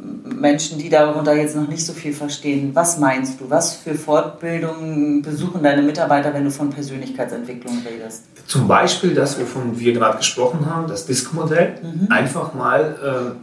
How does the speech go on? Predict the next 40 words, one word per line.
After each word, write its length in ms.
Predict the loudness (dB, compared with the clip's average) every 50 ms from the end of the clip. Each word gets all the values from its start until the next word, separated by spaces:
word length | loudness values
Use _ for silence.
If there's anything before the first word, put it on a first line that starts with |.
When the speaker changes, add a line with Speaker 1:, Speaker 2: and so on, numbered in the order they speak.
| -20 -16 _
Speaker 2:
äh, 40 | -6
sich 240 | -2 -2 -2 2 4
selbst 360 | 6 6 6 6 4 -2 -10 -12 -12 -8 -4
in 80 | -2 -2
der 80 | -2
Persönlichkeit 720 | -2 -2 -4 -4 0 2 4 4 4 4 4 4 4 4 4
weiterzuentwickeln, 760 | 2 0 2 2 2 2 0 0 0 -2 -2 -4 -4 -4 -6
Speaker 1:
Ja. 60 | -6
Speaker 2:
zu 80 | -6 -8
verstehen, 760 | -10 -10 -6 -6 -4 -4 -4 -2 -2 0 0 0 0 -2 -4 -12 -20 -20 -14 -8
wie 180 | -8 -8 -6
tickt 240 | -8 -10 -6 -2 0
der 80 | 2 2
Mensch 260 | 2 2 0 -2 -4
gegenüber. 540 | -2 -4 -4 -4 -2 -4 -4 -4 -4 -4 -2
Aber 180 | -2 -2 -2
in 80 | -2 0
allererster 540 | 0 2 2 2 2 2 -2 -2 0 0 2
Linie, 320 | 2 2 0 0 -2 -4 -6 -6
wie 120 | -6 -6
ticke 280 | -8 -8 -8 -6 -6 -6
ich 280 | -6 -4 -6 -6 -4
selbst 580 | 0 4 4 6 6 4 4 0 -2 -8 -12 -14 -18 -10 -4
und 220 | -2 0 2 2
wie 40 | 2
Speaker 1:
Mhm. 40 | 2
Speaker 2:
schaffe 300 | 2 2 2 0 0 -2
ich 80 | -4 -4
es, 160 | -4 -6 -6
meine 380 | -4 0 0 2 4 4 2 2
P 160 | 2 2 2
S 220 | 2 2 2 0
auf 100 | -2 -2
die 80 | -6 -8
Straße 460 | -10 -8 -4 -2 0 0 0 -2 -6
zu 160 | -6 -8 -8
bringen? 240 | -6 -4 -4 -4 -4
Speaker 1:
Mhm. 400 | -2 -2 -2 -2 -2 -4 -6 -8 -10 -14 -10 -2 2 4
Speaker 2:
Und, 380 | 4 4 4 2 -2 -6 -4
äh, 220 | 0 2 2 4